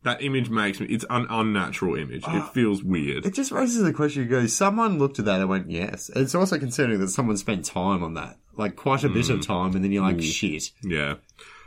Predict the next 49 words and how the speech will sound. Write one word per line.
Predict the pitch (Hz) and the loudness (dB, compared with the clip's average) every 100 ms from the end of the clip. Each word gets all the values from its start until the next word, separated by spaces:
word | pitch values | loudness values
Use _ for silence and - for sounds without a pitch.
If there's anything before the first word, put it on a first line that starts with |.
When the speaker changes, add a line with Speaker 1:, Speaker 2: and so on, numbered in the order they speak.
| - | -4
Speaker 1:
Um, | 104 110 | 0 2
there's | 107 135 135 | 2 2 2
a | |
lot | 107 101 92 | 2 2 2
of | 90 | 0
mediocre | 85 82 80 76 - | -2 0 0 -2 -4
people | - 73 71 | -4 -4 -4
in | 71 | -4
the | |
world, | 73 73 | -2 -2
Branson, | 78 78 78 117 - | -4 -4 -4 -4 -2
us | 240 - - | -4 -4 -2
included, | 180 185 185 - 139 131 98 82 | 0 2 0 0 4 4 4 2
Speaker 2:
Yes, | 110 92 - | 0 -2 -2
Speaker 1:
particularly | - 120 120 | 0 2 2
Speaker 2:
very | 95 | 0
Speaker 1:
this | 87 | 0
Speaker 2:
much. | 95 - | -2 0
Speaker 1:
podcast. | 82 80 - | -2 -4 -4
Speaker 2:
Yep. | 95 92 - | -6 -4 0
Speaker 1:
Um, | 151 165 | 2 2
one | 147 170 196 196 - _ _ _ _ _ - | 0 2 2 0 -6 _ _ _ _ _ -2
other | 147 151 | 0 0
thing, | 147 113 104 143 - | -2 -2 0 -2 -2
actually, | 131 - 123 | -2 -2 -2
no, | 110 117 104 101 160 - | 0 0 2 2 0 -4
I | 101 110 | -2 0
was | 127 127 | 0 0
gonna | 143 135 131 123 - - | 0 2 2 2 -2 -8
put | - 98 | -4 0
that | 98 | 0
one | 98 | 0
in | 87 | 0
the | |
next | 87 92 101 - | 0 0 0 -2
section. | 98 82 - 85 90 - | -2 -2 -4 -4 -4 -2
What | 98 | 0
I'm | 107 | 0
gonna | 104 82 | 0 0
do | 87 | -2
now | 82 85 90 | 0 0 0
is | 80 78 - | -2 -4 -2
I'm | 95 95 | 0 0
gonna | 98 82 | 0 -2
jump | 85 92 | -4 -6
into | 87 | -6
random | 82 85 - - | -6 -6 -8 -10
flag. | - - - 110 _ _ _ _ _ _ - | -10 -8 -8 -10 _ _ _ _ _ _ -10
Speaker 2:
Okay. | 101 90 | -4 -4